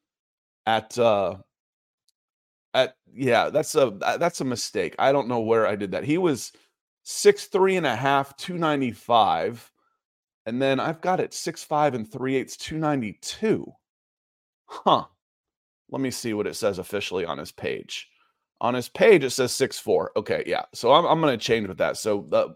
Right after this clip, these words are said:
uh, a spreadsheet I have, I need to make a correction. Uh, it was probably, he's, he's just a tick under six four, came in at two hundred ninety-two pounds. Um,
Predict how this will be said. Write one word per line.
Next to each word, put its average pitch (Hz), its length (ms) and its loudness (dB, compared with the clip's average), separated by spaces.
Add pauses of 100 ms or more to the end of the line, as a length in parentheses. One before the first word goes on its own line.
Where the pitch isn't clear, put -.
uh, 101 240 2
a - 40 -4
spreadsheet 139 500 0
I 113 120 4
have, 101 280 4
I 92 60 2
need 104 160 -4
to 98 60 -4
make 95 220 -4
a 92 60 -10
correction. 87 540 -2 (560)
Uh, 107 260 4
it - 40 -4
was 120 120 -4
probably, 117 680 4
he's, 110 440 -6
he's 120 220 -8
just 180 240 -2
a 147 40 -6
tick 127 220 -4
under 107 200 -2
six - 300 -4
four, 92 360 -2
came 127 260 0
in 127 60 0
at 110 100 -6
two 151 140 0
hundred 156 180 2
ninety-two 110 400 -2
pounds. 82 480 -4 (840)
Um, 123 500 4